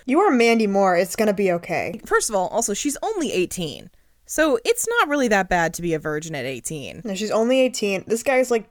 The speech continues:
Speaker 1: twenty-three, and, like, they explicitly mention that he's twenty-three 'cause he's, like, the youngest Secret Service agent that they have or something like that, but I'm like, "Dude's still twenty-three. That's a five-year age difference, and if, like, you're eighteen, that's a super big age <laughs> difference."
Speaker 2: It's a very strange dynamic between them. Like, you can kind of ignore it in some parts 'cause it's cute.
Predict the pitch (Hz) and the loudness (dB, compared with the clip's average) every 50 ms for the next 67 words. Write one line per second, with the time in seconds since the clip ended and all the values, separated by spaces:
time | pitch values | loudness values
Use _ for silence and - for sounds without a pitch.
0 | _ _ _ _ - - 214 202 196 196 - - 185 156 147 165 170 180 196 208 | _ _ _ _ -12 -4 -4 -2 -2 -2 -4 -4 -4 -4 -2 -2 -2 -2 -4 -6
1 | _ _ - 214 214 214 196 - 220 208 208 - - 202 - - 277 254 - 247 | _ _ -4 -2 0 0 0 2 2 2 2 2 0 -4 -2 0 0 0 2 2
2 | 240 214 190 180 175 170 - 190 190 180 190 196 - - 208 202 196 196 - 196 | 0 2 2 0 -2 -2 -2 -4 -4 -2 -4 -4 -4 -4 -4 -4 -4 -4 -4 -2
3 | 196 196 190 185 - 175 - 196 170 - 180 175 - 208 202 226 240 240 226 220 | -2 -2 -2 -2 -4 -8 -8 -6 -4 -4 -4 -4 -4 -4 0 0 2 2 2 0
4 | 220 - - 214 - 196 180 - 196 190 185 185 170 - 147 147 - 147 131 139 | -2 -2 -4 -4 -4 -4 -6 -2 -2 0 0 0 -2 -4 -6 -6 -8 -8 -10 -12
5 | 156 - - 175 170 - 170 165 180 165 151 143 139 139 151 180 175 185 180 175 | -12 -8 -6 -6 -4 -4 -4 -4 -4 -4 -4 -4 -6 -6 -8 -8 -8 -8 -6 -6
6 | 175 175 170 - 170 156 147 - - 185 185 175 180 185 180 175 151 - - - | -4 -6 -6 -4 -4 -4 -4 -4 -4 -2 -2 -2 -2 -2 -4 -4 -4 -6 -8 -6
7 | 214 240 240 - - 285 277 - 262 240 208 196 - 160 - - 139 - 277 262 | -4 -4 -2 0 0 0 0 0 -2 -2 -2 -2 -4 -4 -4 -4 -4 -4 -6 -6
8 | - 147 156 175 175 170 175 175 165 156 156 - - - 190 185 - 220 214 214 | -4 -2 0 0 0 0 0 0 0 -2 -2 -6 -8 -8 -8 -6 -4 -4 -4 -4
9 | 202 - - 175 170 165 - 160 160 165 - 180 208 - - 285 269 226 - - | -4 -4 -4 -4 -4 -4 -4 -6 -6 -6 -6 -6 -6 -6 -6 -6 -8 -10 -10 -8
10 | 185 185 190 190 180 185 - 196 190 - - 175 175 - 160 156 - - - 69 | -6 -4 -4 -4 -4 -6 -6 -6 -8 -6 -6 -8 -6 -6 -8 -8 -8 -10 -10 -10
11 | 69 - - - - - - - - - - - - - - 240 - 277 247 302 | -8 -6 -4 -4 -4 -4 -6 -10 -12 -12 -14 -14 -10 -4 -4 -2 -2 0 0 0
12 | 359 392 349 - - - 214 208 202 208 - 185 175 175 175 180 180 180 180 175 | 0 0 -2 -4 -4 -4 -2 -2 -2 -4 -4 -4 -4 -4 -4 -6 -6 -6 -8 -8
13 | - - 175 170 175 175 175 175 175 160 147 - 151 226 247 - 302 294 269 226 | -6 -6 -6 -6 -4 -4 -4 -4 -4 -6 -8 -8 -8 -8 -8 -6 -4 -4 -6 -6
14 | - - 180 175 190 220 220 233 233 220 220 220 220 220 214 180 196 - - 185 | -6 -4 -4 -2 -2 -2 -2 -2 -2 -2 -2 -2 -2 -2 -2 -2 -4 -4 -4 -4
15 | 180 190 - 196 190 190 196 - - 190 185 160 - - - - - 190 226 285 | -4 -4 -2 0 0 0 -2 -4 -8 -10 -12 -12 -12 -14 -14 -8 -6 -4 -4 -4
16 | 294 - | -6 -8